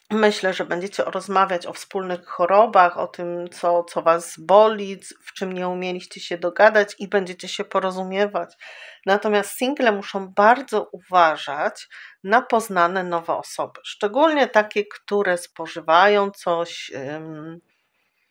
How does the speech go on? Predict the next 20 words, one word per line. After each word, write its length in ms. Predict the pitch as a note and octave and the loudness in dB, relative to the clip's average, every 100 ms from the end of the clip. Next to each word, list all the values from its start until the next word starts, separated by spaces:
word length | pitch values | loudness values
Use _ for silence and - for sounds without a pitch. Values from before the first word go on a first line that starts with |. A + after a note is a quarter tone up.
| _ _ - | _ _ -8
jakieś 380 | F3+ F3 G3 F3 | -6 -4 -8 -6
wyskokowe 720 | F#3+ - - F3 - F3 F3 | -6 -6 -6 -4 0 2 2
trunki, 800 | F3 - A3 A#3+ A#3+ A3 - F#3+ | -2 -2 0 0 -2 -8 -12 -4
jakieś 380 | F3 D#3+ - E3 | -2 -2 -8 -12
substancje. 800 | - F3 - - G3+ G#3 - F#3+ | -12 -16 -6 2 2 2 -4 -6
Proszę 520 | - A3 A3+ - A3+ A3+ | -2 -2 -2 -4 -6 -2
tego 520 | F3 E3+ E3+ E3+ E3+ _ - | -2 0 0 0 -4 _ -12
nie 260 | F#3 G3 | -4 -2
robić 580 | F#3 E3+ E3 F3 D#3+ - - | 2 2 2 -4 -20 -20 -18
w 40 | |
tym 200 | - E3+ - | -16 -16 -10
towarzystwie, 840 | E3+ D#3 D#3 D#3 D#3+ - - - | -8 -6 -8 -12 -18 -20 -18 -16
tak? 460 | - F#3 G3 G#3+ - - - - - - _ - | -8 -4 -4 -4 -18 -20 -20 -20 -20 -20 _ -4
Y, 420 | G3 F#3 F3+ F3 | -2 -2 -6 -6
dla 460 | - G3 F#3+ F#3 F#3+ | -2 2 4 4 2
wielu 260 | G#3 B3+ D#4 | 2 2 2
z 120 | D4+ | -2
was 340 | A3 G#3+ A#3+ A3+ | 4 6 6 0
możecie 380 | G3 G3+ - | -6 -8 -12
się 260 | G3 - G3 | -12 -10 -10